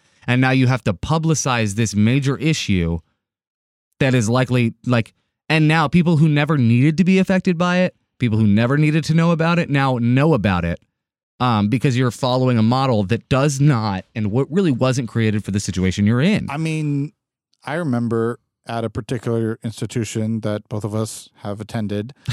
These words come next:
Speaker 1: <laughs>
Speaker 2: uh, when two kids were <laughs> caught doing and selling weed over, um, over
Speaker 1: Is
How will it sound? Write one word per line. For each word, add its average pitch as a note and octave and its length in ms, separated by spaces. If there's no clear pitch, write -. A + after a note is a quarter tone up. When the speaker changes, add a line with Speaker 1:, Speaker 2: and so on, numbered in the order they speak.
Speaker 1:
<laughs> G#3+ 360
Speaker 2:
uh, A#2+ 380
when C3 840
two D3 360
kids C3+ 960
were B2+ 180
<laughs> - 40
caught - 540
doing D#3+ 420
and C#3 180
selling B2+ 560
weed C3+ 360
over, C3 840
um, A2+ 580
over B2+ 480
Speaker 1:
Is A#2+ 100